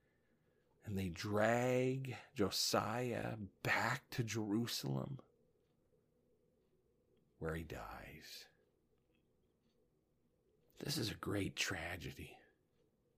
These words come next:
And this is a great loss for Judah. And it says the prophet Jeremiah made a lament, a sorrowful poem or a sorrowful song,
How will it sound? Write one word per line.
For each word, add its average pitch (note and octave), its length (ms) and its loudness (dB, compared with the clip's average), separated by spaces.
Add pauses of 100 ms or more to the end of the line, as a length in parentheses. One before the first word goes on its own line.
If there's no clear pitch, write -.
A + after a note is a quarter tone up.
(1040)
And - 100 2
this A#3 140 6
is F3 100 8
a C#3+ 60 10
great F#3 400 8
loss D#3 580 10
for - 160 2
Judah. D3+ 600 2 (1600)
And C3+ 100 4
it D3 100 6
says F#3 360 10
the D#3+ 100 10
prophet E3+ 720 8
Jeremiah D#3 1040 6
made D#3+ 480 4
a C#3+ 80 8
lament, B2+ 920 4 (560)
a - 40 -2
sorrowful D3 920 8
poem A2 720 6
or F#2 180 2
a F#2+ 60 0
sorrowful B2 960 4
song, G2 720 -2